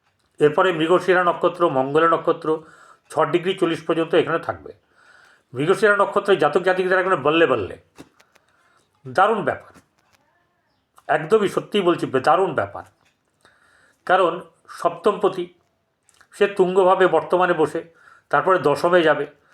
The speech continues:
তাহলে আপনার যদি বল্লে বল্লে না হয় তাহলে কার হবে?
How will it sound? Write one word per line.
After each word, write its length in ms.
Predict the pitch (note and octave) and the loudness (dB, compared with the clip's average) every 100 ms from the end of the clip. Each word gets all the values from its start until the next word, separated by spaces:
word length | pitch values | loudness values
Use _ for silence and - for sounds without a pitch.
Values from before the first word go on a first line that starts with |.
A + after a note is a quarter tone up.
| _ _ _ _ | _ _ _ _
তাহলে 500 | - D#3 G3 F3 F#3+ - | 0 2 4 2 0 -2
আপনার 300 | - - F#3+ | -4 -2 -2
যদি 160 | F#3+ | 0
বল্লে 300 | F3+ D#3+ F3 | 2 4 4
বল্লে 280 | G3 G3+ F#3+ | 4 4 4
না 200 | E3 D#3+ | 4 4
হয় 200 | C3 D3+ | 4 2
তাহলে 200 | D#3+ F3 | 0 -4
কার 320 | E3+ E3+ D#3 | 2 2 2
হবে? 180 | G2 E2 | -2 -12